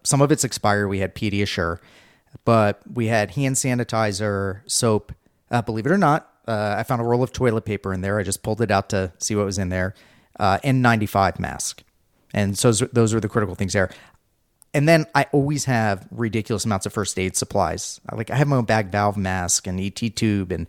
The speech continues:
you know, most of it is not full. I don't have the drugs that I carry as a paramedic,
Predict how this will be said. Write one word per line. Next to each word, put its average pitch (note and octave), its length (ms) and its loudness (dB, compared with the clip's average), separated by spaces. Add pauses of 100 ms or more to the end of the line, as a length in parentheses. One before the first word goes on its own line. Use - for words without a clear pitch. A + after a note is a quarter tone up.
(540)
you B2 120 -2
know, G2+ 280 -2
most C3+ 320 2
of A#2+ 80 -2
it A2 80 2
is - 300 0 (180)
not A2 380 0
full. G#2 340 -2
I A#2 60 0
don't C3+ 100 4
have G#2 120 2
the G#2+ 80 0
drugs A2 440 0
that G2 120 -4
I F2+ 80 -2
carry F#2+ 260 -4
as F2+ 100 -6
a - 40 -14
paramedic, F2+ 560 -2